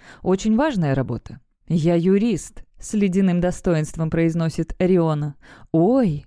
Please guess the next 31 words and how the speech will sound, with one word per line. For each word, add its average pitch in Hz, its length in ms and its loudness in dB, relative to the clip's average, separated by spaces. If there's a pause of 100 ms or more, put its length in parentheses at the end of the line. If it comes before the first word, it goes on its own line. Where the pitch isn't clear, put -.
я 175 180 2
делаю 156 340 2
сочувствующее 160 760 -2
лицо. - 420 -6 (260)
«Мне 254 280 2
жаль. 156 340 -4 (180)
Не 294 120 -6
волнуйся, 196 500 0
я 214 140 2
никому 220 400 0
не 320 100 -8
скажу». 220 480 -6 (540)
Риона 170 380 0
прижимает 156 560 -2
тяжёлые 165 420 -2
папки 165 340 -4
к 127 80 -8
бедру 147 380 -4 (240)
и 220 80 -2
склоняет 208 480 0
голову 175 320 0
набок, 220 340 -2
чтобы 214 260 -2
одарить 196 480 -2
меня 202 220 -2
своим 175 280 -4
фирменным 151 500 -2
взглядом 185 440 -2
дрянной 165 360 -2
девчонки. - 600 -10 (560)
«Точно», — - 560 -4